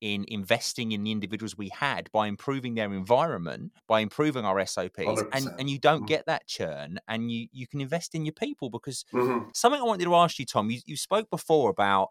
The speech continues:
Speaker 1: having S O Ps in the right place. And I think that's a really good point. So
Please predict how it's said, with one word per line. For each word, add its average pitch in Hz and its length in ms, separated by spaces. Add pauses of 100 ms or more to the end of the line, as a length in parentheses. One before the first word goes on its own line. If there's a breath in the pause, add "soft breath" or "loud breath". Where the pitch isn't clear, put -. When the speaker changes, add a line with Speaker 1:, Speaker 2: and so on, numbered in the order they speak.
Speaker 1:
having 107 420
S 104 220
O 104 80
Ps 104 320
in 98 80
the 92 80
right 92 280
place. 85 440
And 101 80
I 107 40
think 156 200
that's 143 160
a 139 40
really 123 300
good 104 240
point. 78 400
So 101 280